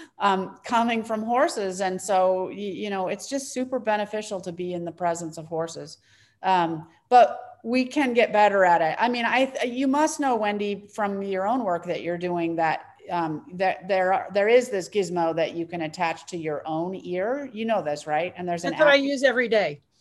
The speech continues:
Speaker 1: Okay, right. Um,
Speaker 2: Yep.
Speaker 1: so what you're asking is whether or not the, um,
Speaker 2: The
Speaker 1: the,
Speaker 2: one for the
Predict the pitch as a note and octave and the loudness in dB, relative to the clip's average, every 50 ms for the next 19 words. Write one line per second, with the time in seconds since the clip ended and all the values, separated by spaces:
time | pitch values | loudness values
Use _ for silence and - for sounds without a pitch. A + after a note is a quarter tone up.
0 | _ - C4+ C4 C4+ F#3+ - - - - - _ - C4 A3 D3+ - - - - | _ 2 4 4 4 2 0 -4 -12 -20 -20 _ 2 4 4 4 2 -2 -12 -16
1 | - - - - A3+ A3+ G3+ G3 - - B3+ A#3+ C4 A#3+ - C4+ C#4 B3 A#3 G3 | -18 -6 0 4 4 4 4 4 4 6 6 8 6 6 6 6 6 8 8 6
2 | F#3 F#3+ - - G#3+ G3 F#3 F#3 F#3+ F#3 F#3+ G3+ G3 F#3+ F#3+ G3+ F#3+ F#3 F#3 F3+ | 4 2 0 -4 -4 -2 -2 -2 -4 -2 2 4 4 4 6 4 4 4 4 2
3 | F3+ F3 F3 F3 E3 - - E3+ F3 F3+ F3+ E3+ E3 D#3+ - - D#3+ E3 E3 D#3+ | 2 2 2 2 0 -2 -4 -4 -4 -2 0 0 0 -2 -2 -4 -4 -2 -2 -2
4 | D#3 D#3 D#3 D#3 D#3 - _ _ _ _ _ _ _ _ _ _ _ - - _ | -2 -4 -6 -8 -10 -14 _ _ _ _ _ _ _ _ _ _ _ -20 -18 _
5 | - F3+ A3 F#3+ F3 E3 E3 D#3+ D3+ D3+ D3 A#3 A#3 A#3 - A3 A3 G#3 | -2 2 4 6 6 6 6 4 2 0 0 -2 -2 -4 -4 -4 -2 -2